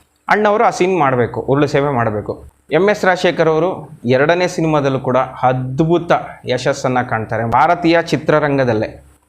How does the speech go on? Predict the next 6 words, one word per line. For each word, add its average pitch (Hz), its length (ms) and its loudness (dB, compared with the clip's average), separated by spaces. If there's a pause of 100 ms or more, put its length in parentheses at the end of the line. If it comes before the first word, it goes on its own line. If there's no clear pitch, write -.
(800)
ಏಳು 190 400 4
ಭಾಷೆಗೆ 170 460 2
ರೀಮೇಕ್ 160 460 2
ಆದಂತಹ 139 680 0
ಏಕೈಕ 170 680 2
ಸಿನಿಮಾ. 123 460 -4